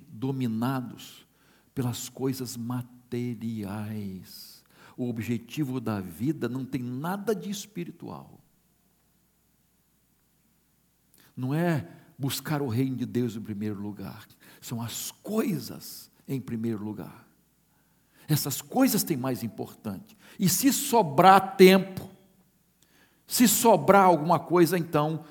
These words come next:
a gente olha para você mesmo. A ideia não é ficar olhando para a vida do irmão, mas que valor as pessoas,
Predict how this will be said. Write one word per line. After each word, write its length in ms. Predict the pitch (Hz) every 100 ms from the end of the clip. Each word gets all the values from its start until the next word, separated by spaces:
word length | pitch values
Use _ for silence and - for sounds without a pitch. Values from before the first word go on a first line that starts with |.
| - -
a 100 | -
gente 320 | 113 123 120 113 - _ _ _ _ _ _ _ _ _ _
olha 520 | - 240 320 269 85 - - _ _ _ _ _ _ _ _
para 180 | -
você 320 | 80 98 - -
mesmo. 480 | 185 170 165 165 120 -
A 100 | 101
ideia 380 | 98 101 104 110
não 120 | 110
é 80 | 104
ficar 220 | - 110
olhando 240 | 107 107
para 100 | -
a 40 | 98
vida 160 | 107
do 100 | 107
irmão, 480 | 117 98 143 175 220 - _ _ _ _ _ _ _
mas 160 | 151 139
que 200 | - 262
valor 680 | 214 202 156 135 139 135 120
as 140 | 110
pessoas, 840 | - 123 - 127 120 101 87 - -